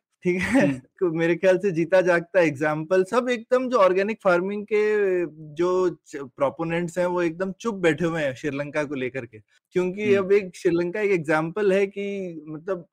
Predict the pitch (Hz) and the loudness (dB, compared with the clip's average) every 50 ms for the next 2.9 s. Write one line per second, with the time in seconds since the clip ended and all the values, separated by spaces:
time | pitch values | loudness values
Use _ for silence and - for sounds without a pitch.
0 | - - 147 147 151 160 160 143 - 214 175 135 139 139 151 160 165 180 208 190 | -8 -8 -8 -8 -8 -14 -14 -10 -2 0 2 4 4 4 4 2 2 2 2 2
1 | 196 175 175 180 185 190 208 190 196 202 196 175 156 156 143 147 196 208 208 185 | 2 2 2 2 -2 -2 -4 -6 -4 -4 -4 -2 -2 -2 0 -2 -2 -2 -2 -2
2 | - - 247 302 311 277 254 - 262 262 254 _ _ - - 165 147 - | -2 -4 -4 -4 -4 -6 -8 -8 -8 -8 -8 _ _ -4 -2 -2 -2 -2